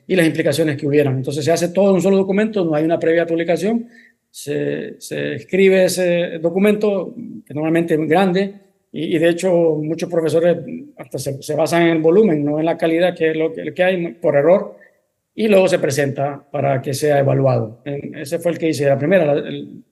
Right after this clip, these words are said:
el segundo, el, el que acabamos de defender, como lo menciono, fueron publicaciones que, que pasaron a una revista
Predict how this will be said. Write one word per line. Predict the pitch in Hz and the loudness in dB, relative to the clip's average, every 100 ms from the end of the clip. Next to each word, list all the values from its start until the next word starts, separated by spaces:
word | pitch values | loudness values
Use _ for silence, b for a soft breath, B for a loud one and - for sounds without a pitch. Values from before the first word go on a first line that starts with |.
| b b _ | b b _
el | - 170 | -6 4
segundo, | 208 226 220 214 | 6 8 8 6
el, | 190 | 4
el | 160 | -2
que | - | -2
acabamos | 160 160 180 | 0 2 2
de | 180 | 4
defender, | 185 180 175 196 | 4 4 0 0
como | 180 170 | 0 0
lo | |
menciono, | 160 135 202 214 214 | 0 2 2 0 -4
fueron | - 160 180 180 _ - | -2 2 2 -2 _ -2
publicaciones | 156 151 135 175 180 | 0 2 2 2 2
que, | 170 131 _ _ _ _ _ _ | -2 -4 _ _ _ _ _ _
que | 156 | -4
pasaron | 147 151 185 190 | 0 4 6 6
a | |
una | 185 196 | 6 4
revista | 196 220 214 214 220 | 4 4 2 -2 -6